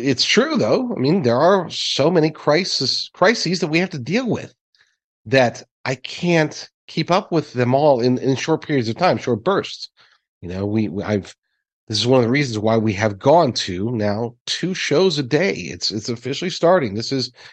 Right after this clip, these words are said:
if you're watching this, listening to this, this is my, my second two-hour show of the day. It's, it's getting crazier and crazier out there,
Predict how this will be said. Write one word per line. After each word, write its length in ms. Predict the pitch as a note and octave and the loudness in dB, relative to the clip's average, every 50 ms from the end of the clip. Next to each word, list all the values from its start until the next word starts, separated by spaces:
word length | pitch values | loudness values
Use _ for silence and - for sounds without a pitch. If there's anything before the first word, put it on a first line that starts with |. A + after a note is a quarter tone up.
| _ _ _ | _ _ _
if 80 | - - | -4 2
you're 340 | C3+ C#3+ D3 D3 C#3+ C#3 | 2 4 4 4 2 0
watching 460 | B2+ G#2+ A#2+ C3+ D#3 E3+ - - D3 C#3 | -2 0 2 2 2 2 0 -2 0 2
this, 220 | D#3 D3+ - - | 2 2 2 0
listening 280 | D3 D3 - - D3+ C3+ | -2 -2 0 -2 -4 -2
to 40 | C3 | -2
this, 280 | C3+ D3+ E3 D#3 - | 0 2 2 2 0
this 200 | - C#3 B2+ - | -2 -6 -4 -4
is 100 | C#3+ C#3+ | -4 -4
my, 300 | C3 C#3+ D3 D3 D3 C3+ - - - - - _ - | 0 2 2 4 2 2 -2 -10 -20 -20 -20 _ -2
my 160 | - C#3 C3+ | 0 2 2
second 560 | B2 - - - - E3+ F3+ - E3+ D3 C3+ | 2 0 0 0 0 0 0 0 -2 -2 -2
two-hour 380 | - - F#3 F3 D#3+ D#3 D3+ D3 | -4 -2 2 4 4 4 4 2
show 200 | D3 - - D#3 | 0 2 2 2
of 100 | D3+ B2+ | 2 0
the 60 | B2+ | -2
day. 480 | G2 - D3+ F3 F#3 F3 C3+ - - _ _ _ _ _ _ _ _ _ _ _ _ _ _ _ _ _ _ _ - | -2 0 2 2 2 2 0 -4 -8 _ _ _ _ _ _ _ _ _ _ _ _ _ _ _ _ _ _ _ -14
It's, 460 | - G2 A2 G2 - - - - - _ _ - | -10 -10 -8 -6 -8 -8 -8 -10 -14 _ _ -16
it's 160 | - - - | -14 -10 -4
getting 240 | - C3+ B2+ C3+ C3 | 0 0 2 0 0
crazier 640 | - - - E3 G3 B3 A#3 - G#2 E2+ - - | -4 -2 0 2 2 2 0 -2 -6 -8 -8 -12
and 120 | E2 F2 F2 | -14 -14 -12
crazier 560 | - - E3+ F#3 G#3+ G3+ D3+ B2+ B2 B2 C3 | -4 0 2 2 2 2 0 0 0 2 2
out 260 | D3 F3 G#3+ G#3+ - | 2 2 0 -4 -6
there, 280 | - - - - - | -12 -16 -16 -16 -20